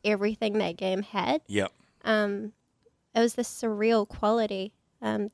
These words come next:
Speaker 1: the atmosphere and the, the monsters and stuff. I just kept drawing that stuff,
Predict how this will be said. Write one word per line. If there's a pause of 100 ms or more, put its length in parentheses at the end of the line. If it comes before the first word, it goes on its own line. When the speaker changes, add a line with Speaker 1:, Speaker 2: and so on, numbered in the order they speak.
Speaker 1:
the
atmosphere
and
the,
the
monsters
and
stuff.
I
just
kept
drawing
that
stuff,